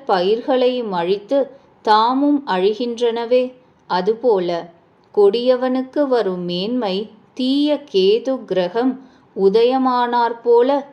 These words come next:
உலகுக்கு துயரம் தரும். சாதுக்கள் மேன்மையுற்றால் எப்பொழுதும் நன்மைதான். சந்திரனும் சூரியனும் உதித்தால் உலகெங்கும் சுகப்படுமே. அப்படி. ஐந்து,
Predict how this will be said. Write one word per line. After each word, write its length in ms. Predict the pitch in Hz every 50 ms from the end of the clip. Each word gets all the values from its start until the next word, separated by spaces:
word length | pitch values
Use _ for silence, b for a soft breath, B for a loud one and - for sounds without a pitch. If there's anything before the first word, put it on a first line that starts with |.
| - -
உலகுக்கு 880 | 220 180 190 196 226 247 262 - 269 220 - - - 202 226 240 - - - _
துயரம் 540 | - 240 240 254 269 294 285 285 269 254 254
தரும். 480 | - 208 175 175 175 170 165 165 - b b b b b b b b
சாதுக்கள் 1000 | b - - - 196 185 190 - 240 226 262 262 262 - - 269 269 285 277 - - - 196 190
மேன்மையுற்றால் 1040 | 190 202 214 240 262 269 269 269 269 262 247 240 - - - 269 269 269 254 - - - _ _
எப்பொழுதும் 800 | 196 190 185 185 185 - - 240 240 247 254 247 269 285 302 285
நன்மைதான். 920 | 233 185 180 180 185 190 196 196 190 180 175 170 170 170 165 170 165 - b b b b b b b b
சந்திரனும் 840 | b - 214 190 190 196 208 214 247 254 254 247 247 254 269 302
சூரியனும் 960 | 302 302 - 240 202 196 208 233 240 247 240 240 240 247 262 262 240 202 185 180
உதித்தால் 460 | 175 196 208 - - 254 262 247 220 190 - - _ -
உலகெங்கும் 800 | - 185 185 196 220 233 262 247 247 240 240 240 277 277 285 285 -
சுகப்படுமே. 840 | 226 185 185 214 214 214 220 240 233 226 240 240 247 254 254 254 - - _ _ _
அப்படி. 640 | - 208 208 208 - - 240 220 190 180 170 165 170 - - _ _ _ _ _ _ b b b b b b b b b b _
ஐந்து, 760 | - 202 190 196 208 240 262 262 269 262 285 247 196 190 -